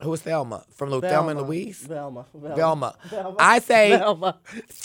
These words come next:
Speaker 1: um, I would
Speaker 2: Who
Speaker 1: go
Speaker 2: is a les-,
Speaker 1: as
Speaker 2: who is a lesbian now?
Speaker 1: an
Speaker 2: Official.
Speaker 1: iPhone. I would go as an iPhone fourteen.
Speaker 2: No.
Speaker 1: And then what you should do is your face, the, you should be the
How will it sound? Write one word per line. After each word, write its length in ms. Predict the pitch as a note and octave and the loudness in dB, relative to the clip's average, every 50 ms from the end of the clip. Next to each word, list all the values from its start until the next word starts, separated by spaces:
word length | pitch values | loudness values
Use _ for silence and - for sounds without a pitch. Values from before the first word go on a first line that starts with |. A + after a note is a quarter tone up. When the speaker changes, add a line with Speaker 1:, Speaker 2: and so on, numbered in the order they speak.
| - _ - | -12 _ 2
Speaker 1:
um, 320 | D#3 E3+ F3 E3+ D#3+ D#3+ - - | 4 4 6 6 4 2 2 2
I 240 | D#3+ F3 F#3+ G#3+ | 4 6 6 6
would 160 | A3+ A3+ A3+ F#3 | 6 4 2 2
Speaker 2:
Who 60 | D#3 | 4
Speaker 1:
go 340 | F#3 F#3 F3+ F3 F3 F3+ F#3 | 4 6 8 8 8 8 6
Speaker 2:
is 40 | - | 4
a 20 | |
les-, 60 | - D#3+ | 4 4
Speaker 1:
as 460 | D#3+ D#3 D#3 D3+ D3+ D3 D3 D3+ D3+ | 6 6 6 6 6 4 4 4 4
Speaker 2:
who 60 | A3 A3+ | 2 0
is 120 | A3 G#3+ | 0 2
a 80 | A#3 A3 | 2 2
lesbian 640 | G3+ G#3+ A3 A3+ A3+ A3+ - - F#3 E3 E3 E3 D#3+ | 2 2 2 0 -2 -4 -8 -10 -8 -8 -8 -8 -10
now? 360 | D#3 D#3 C#3+ C#3 C#3+ D#3 E3+ _ _ _ _ - | -12 -16 -16 -18 -20 -20 -20 _ _ _ _ 2
Speaker 1:
an 140 | D3 D3+ D#3+ - - | 2 2 2 2 2
Speaker 2:
Official. 380 | D3 E3 F3+ G3+ A3+ F#3+ G#3 G#3 | 4 6 6 6 4 4 6 6
Speaker 1:
iPhone. 340 | G3+ G3 F#3+ F#3+ F#3+ G3 - - | 6 6 6 4 4 2 0 0
I 160 | - F3 F#3+ | 4 4 4
would 140 | G3 G3 F#3 | 4 4 2
go 140 | F3 F3+ E3 | 2 2 2
as 180 | D#3+ D3 C#3 - | 2 2 0 -4
an 160 | - C#3+ C#3+ _ - | -12 -20 -18 _ -2
iPhone 540 | - D3+ E3 F3 E3+ - F#3 E3+ E3+ E3+ D#3+ | 2 2 2 2 0 0 -2 -2 -2 -2 -4
fourteen. 800 | - - E3 D#3 - - E3 D#3+ C#3 B2+ B2 A#2+ B2 C#3 D3+ - _ _ _ _ _ _ - | -4 -2 -2 -2 -2 -4 -8 -8 -8 -8 -10 -10 -10 -10 -10 -12 _ _ _ _ _ _ -14
Speaker 2:
No. 140 | E3+ F3 - - G3 - _ _ _ _ _ _ _ _ _ _ _ _ _ _ _ _ _ _ _ _ _ _ _ _ _ _ _ _ _ - | -12 -10 -8 -8 -8 -10 _ _ _ _ _ _ _ _ _ _ _ _ _ _ _ _ _ _ _ _ _ _ _ _ _ _ _ _ _ 0
Speaker 1:
And 380 | D#3 D#3+ E3+ E3+ E3+ E3+ E3 D#3 | 2 2 2 2 2 0 0 2
then 240 | F3 F3 F#3 F#3+ | 2 2 2 2
what 180 | G3 G3+ F3+ - | 2 0 0 0
you 80 | F#3+ F3+ | -2 -2
should 220 | - - G3 E3 | -2 -4 -2 0
do 380 | E3 E3+ D#3 D3 C#3+ C#3+ D3 D3+ - - | 0 2 2 4 2 2 0 -2 -2 -2
is 200 | D3+ D3 B2+ C3+ | -2 -2 -2 -2
your 120 | D3+ C#3+ | -4 -4
face, 500 | C#3+ - - D#3+ D#3 D#3+ E3+ E3+ E3+ - - - - | -4 -2 0 2 2 2 0 -2 -4 -8 -16 -12 -6
the, 160 | B2 D3+ - _ _ _ - | -6 -6 -6 _ _ _ -10
you 100 | D3+ D3+ | -8 -6
should 160 | C#3 - D#3 | -4 -4 -4
be 120 | C#3+ D3+ D3+ | -4 -4 -4
the 220 | C3 A#2 C#3 - | -4 -4 -6 -4